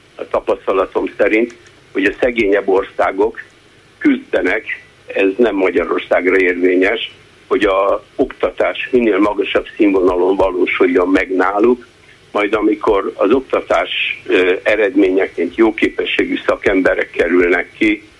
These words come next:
orvosok, ö, a, a oktatásból, akkor jön az erősebb országok, a gazdagabb országok,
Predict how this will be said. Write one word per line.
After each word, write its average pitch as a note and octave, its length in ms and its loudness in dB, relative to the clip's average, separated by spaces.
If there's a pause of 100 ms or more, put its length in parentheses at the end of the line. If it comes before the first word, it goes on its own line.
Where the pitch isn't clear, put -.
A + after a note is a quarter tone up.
(120)
orvosok, G2 680 0 (300)
ö, E2+ 400 2 (360)
a, - 80 -6 (640)
a E2 280 0 (320)
oktatásból, A2 920 -2 (760)
akkor B2+ 560 0 (180)
jön C3 400 2
az F2 340 -2 (280)
erősebb A#2 680 0
országok, G2+ 680 -2
a F2 100 -4
gazdagabb G2+ 560 0
országok, G2 680 0